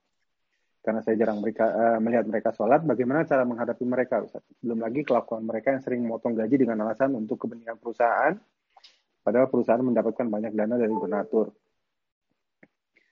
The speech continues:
Eh, sayangnya mayoritas takut dan cenderung, eh, menurut saja. Eh, beliau ini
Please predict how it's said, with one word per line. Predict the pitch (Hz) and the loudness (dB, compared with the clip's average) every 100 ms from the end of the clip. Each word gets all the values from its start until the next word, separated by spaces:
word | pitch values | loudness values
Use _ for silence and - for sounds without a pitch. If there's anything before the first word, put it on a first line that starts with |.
| _ _ | _ _
Eh, | 107 107 | 0 0
sayangnya | 110 110 123 | 2 2 2
mayoritas | 135 117 110 - - _ - | 2 2 0 -2 -4 _ -4
takut | 113 - - - | -2 2 2 2
dan | 113 107 | -6 -4
cenderung, | 117 110 113 120 120 - | -6 -4 -2 -2 -4 -8
eh, | 104 104 101 104 | -6 -4 -4 -2
menurut | 113 120 117 117 | 2 4 2 2
saja. | 113 110 98 - _ _ _ _ _ _ _ | 0 0 -4 -8 _ _ _ _ _ _ _
Eh, | 101 95 98 101 - 87 98 110 117 | -6 -4 -4 -4 -8 -14 -12 -10 0
beliau | 120 113 107 | 4 6 6
ini | 107 | 6